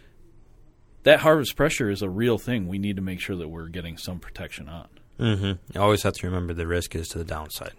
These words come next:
Speaker 2: That's the major risk. You gotta, you're long the field, you're long the crop. Make sure you're managing your risk there.
Speaker 1: Right.
Speaker 2: There's, there's a price, price here that decent. It's pretty good. Look to protect it.
Speaker 1: Yeah.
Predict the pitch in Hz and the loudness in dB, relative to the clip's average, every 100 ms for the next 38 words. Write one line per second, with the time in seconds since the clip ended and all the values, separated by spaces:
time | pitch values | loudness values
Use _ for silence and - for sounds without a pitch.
0 | - 92 - - 85 85 90 95 98 92 | -10 -8 -8 -8 -8 -6 -4 -2 -2 0
1 | 87 95 - - 80 82 82 85 - - | 0 -2 -4 -10 -8 -8 -8 -10 -18 -16
2 | 95 82 87 92 92 - 90 92 98 87 | -12 -6 -2 -2 -4 -6 -4 -2 -2 -2
3 | 90 92 90 - 90 95 - - - - | -2 -2 -4 -4 0 2 0 -6 -20 -20
4 | - - - - - - - - - - | -20 -20 -20 -20 -20 -20 -20 -20 -20 -20
5 | - - - - - - - - 120 131 | -20 -20 -20 -20 -20 -20 -14 -2 2 2
6 | - 131 135 127 113 110 113 104 107 101 | 2 0 0 2 2 2 0 -2 -2 -2
7 | 104 - 95 85 - - 80 - - - | -2 -4 -4 -4 -6 -6 -6 -8 -10 -6
8 | 90 - - - - - - 104 90 - | -6 -8 -10 -14 -18 -18 -12 -8 -8 -2
9 | 98 101 - - - 123 117 - 120 104 | 2 2 0 -4 0 2 0 0 2 4
10 | 90 - - - - _ - - - - | 2 0 -10 -20 -20 _ -20 -20 -20 -20
11 | - 90 95 - 123 - - - 95 90 | -10 -6 -4 -4 -4 -8 -12 -4 -2 0
12 | 90 117 131 - - - - - - 90 | 0 0 -2 -14 -20 -20 -20 -20 -12 -10
13 | - - - - - - - 113 | -8 -6 -2 -2 -4 -12 0 0